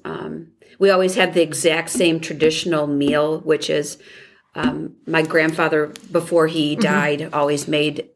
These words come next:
Speaker 1: yummy Italian sandwiches
Speaker 2: Mm.
Speaker 1: with salami, pepperoni, provolone cheese, lettuce,
Speaker 2: Oh.
Speaker 1: tomato.
Speaker 2: Did he make it in an oven? Like, were they hot sandwiches?
Speaker 1: Yeah, they were warmed up sandwiches.
Speaker 2: Ooh,
Speaker 1: And we
Speaker 2: that
Speaker 1: titled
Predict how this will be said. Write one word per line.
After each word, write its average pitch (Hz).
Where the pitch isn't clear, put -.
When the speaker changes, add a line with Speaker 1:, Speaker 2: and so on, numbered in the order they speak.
Speaker 1:
yummy 156
Italian 151
sandwiches 214
Speaker 2:
Mm. 208
Speaker 1:
with 165
salami, 160
pepperoni, 151
provolone 147
cheese, 151
lettuce, 185
Speaker 2:
Oh. 180
Speaker 1:
tomato. 156
Speaker 2:
Did 202
he 220
make 196
it 185
in 180
an 170
oven? 180
Like, 160
were 175
they 147
hot 170
sandwiches? 180
Speaker 1:
Yeah, 170
they 151
were 151
warmed 151
up 147
sandwiches. 143
Speaker 2:
Ooh, 180
Speaker 1:
And 180
we 196
Speaker 2:
that 196
Speaker 1:
titled 233